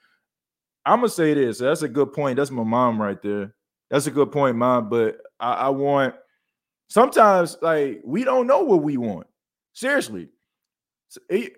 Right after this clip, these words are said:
sometimes, like, we've had, like, so many bad experiences that we prob-, we know what we don't want, but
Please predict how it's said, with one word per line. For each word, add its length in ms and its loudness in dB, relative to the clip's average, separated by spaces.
sometimes, 640 4
like, 200 2
we've 280 -6
had, 360 4
like, 220 -2
so 360 -2
many 280 -6
bad 400 -2
experiences 920 -8
that 300 0
we 200 2
prob-, 320 4
we 140 0
know 160 2
what 220 0
we 360 -10
don't 340 4
want, 360 -4
but 240 4